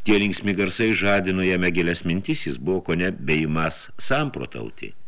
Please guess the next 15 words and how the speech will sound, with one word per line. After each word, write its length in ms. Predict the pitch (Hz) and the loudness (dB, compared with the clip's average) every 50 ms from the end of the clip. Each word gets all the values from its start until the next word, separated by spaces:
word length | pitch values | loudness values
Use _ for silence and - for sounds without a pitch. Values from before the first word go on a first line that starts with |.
| - - - - - - - - - - - - - - | -6 -6 -6 -4 -4 -4 -4 -4 -4 -4 -6 -6 -8 -8
Staiga 540 | - - - - 95 101 104 101 104 107 95 | -10 -6 0 2 4 4 4 4 4 4 2
šitoje 480 | 82 - - 82 71 - 73 67 64 62 | 2 2 0 -2 -2 0 -2 -2 -2 -2
prislėgtos 640 | - 64 65 - - 71 65 - - 67 65 62 - | -4 -6 -8 -6 -4 -4 -6 -6 -6 -6 -8 -6 -6
ekstazės 540 | 64 58 - - 64 62 58 57 58 57 55 | -8 -8 -8 -8 -8 -6 -6 -6 -8 -8 -8
būsenoje 640 | - 90 135 151 - - 151 156 160 151 151 151 - - - - - - - - - - | -4 -4 -4 -2 -2 -4 -4 -2 -2 -2 -2 -2 -4 -6 -6 -8 -8 -10 -12 -10 -6 0
jis 220 | - 120 147 147 - | 0 2 2 2 0
išgirdo 460 | 139 113 - 95 95 104 120 127 127 - | 0 0 2 2 2 2 2 0 -2 -2
pažįstamą 640 | - 69 - - 73 80 - - 82 80 82 78 64 | -4 -6 -6 -6 -6 -6 -6 -6 -4 -2 -2 -2 -2
balsą. 540 | 57 62 60 57 - - - - - - - - - - - - - - | -2 -4 -4 -4 -4 -6 -6 -6 -6 -6 -6 -6 -8 -8 -10 -12 -8 -2
Ana 400 | - 85 - 170 170 107 123 160 190 202 | 0 2 4 4 4 4 2 2 2 0
ir 240 | 185 165 156 - - | 0 0 -2 -2 -2
jisai. 560 | 117 110 - - - - 62 57 57 50 - - - - - - - - - - - - - - - - - - - - - - - - - | -2 -2 -2 -4 -4 -4 -4 -4 -4 -6 -8 -10 -12 -12 -12 -10 -10 -10 -8 -8 -8 -6 -6 -6 -6 -6 -6 -6 -8 -8 -10 -12 -12 -10 -6
Jis 240 | - - 107 127 - | 0 0 2 0 0
pakėlė 460 | - 78 - - 67 62 60 62 60 60 | -2 -4 -4 -2 -4 -4 -4 -4 -6 -4
akis 300 | - - - - - | -2 -2 -2 0 0